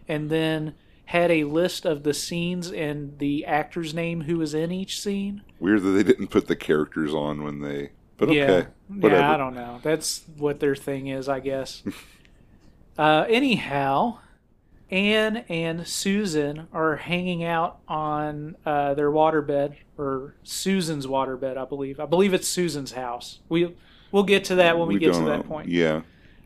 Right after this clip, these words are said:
Speaker 2: Did you have a waterbed?
Speaker 1: I've never owned a waterbed. Have you owned a waterbed?
Speaker 2: Yeah, my parents, my first, like, non-crib bed was a waterbed. They're like,
Speaker 1: Oh,
Speaker 2: "You're,
Speaker 1: yeah.
Speaker 2: you're three now. Here's a waterbed."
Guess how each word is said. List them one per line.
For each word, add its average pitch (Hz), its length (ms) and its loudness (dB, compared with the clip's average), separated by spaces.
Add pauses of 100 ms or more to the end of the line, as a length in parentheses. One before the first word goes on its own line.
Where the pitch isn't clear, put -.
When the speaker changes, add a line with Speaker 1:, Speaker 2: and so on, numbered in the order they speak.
(480)
Speaker 2:
Did 87 120 -6
you 107 120 6
have 113 40 4
a - 20 2
waterbed? 107 680 0 (420)
Speaker 1:
I've 185 260 4
never 185 260 2
owned 160 200 0
a - 20 4
waterbed. 135 520 -2
Have 147 140 -4
you 190 220 -2
owned 196 160 -2
a 190 60 -4
waterbed? 185 640 -2
Speaker 2:
Yeah, 87 180 -2
my 87 120 0
parents, - 800 -4
my 87 140 -4 (480)
first, - 340 -2
like, - 200 -4
non-crib 73 720 -2
bed 76 200 0
was 71 140 -2
a 80 40 -2
waterbed. 71 720 0
They're 73 100 -2
like, 73 220 -2
Speaker 1:
Oh, 147 200 2
Speaker 2:
"You're, 139 100 2
Speaker 1:
yeah. - 140 -2
Speaker 2:
you're 98 100 4
three - 360 2
now. 80 400 2 (460)
Here's 85 120 -2
a 95 40 4
waterbed." 85 580 6